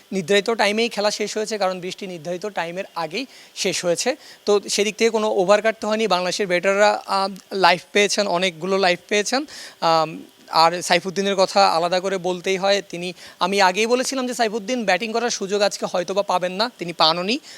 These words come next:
কারণ বাংলাদেশ এই রান, আহ, ও-, অতটুকু ব্যাটসম্যান পর্যন্ত, আহ, সাত আট নম্বরের ব্যাটসম্যান পর্যন্ত এই ম্যাচ যাবে না, সেটা আগে থেকেই অনুমেয় ছিল। কিন্তু, আম,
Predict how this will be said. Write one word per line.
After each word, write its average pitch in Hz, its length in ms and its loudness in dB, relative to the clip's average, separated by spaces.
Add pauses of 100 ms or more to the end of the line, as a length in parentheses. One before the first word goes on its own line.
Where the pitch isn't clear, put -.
কারণ 175 300 0
বাংলাদেশ 185 400 0
এই 247 320 2
রান, 262 380 -2 (100)
আহ, 202 180 0 (160)
ও-, 220 300 0
অতটুকু 214 520 -6 (640)
ব্যাটসম্যান 208 480 -2
পর্যন্ত, 214 420 -2
আহ, 202 480 4
সাত 165 260 0
আট 202 180 2
নম্বরের 208 300 2
ব্যাটসম্যান 190 320 -4
পর্যন্ত 208 360 -6
এই 196 160 -2
ম্যাচ 185 240 -4
যাবে 175 300 2
না, 185 100 -2
সেটা 180 240 -2 (340)
আগে 202 220 2
থেকেই 233 260 0
অনুমেয় 208 380 -2
ছিল। 185 280 -6
কিন্তু, 175 440 -8 (280)
আম, 180 380 -2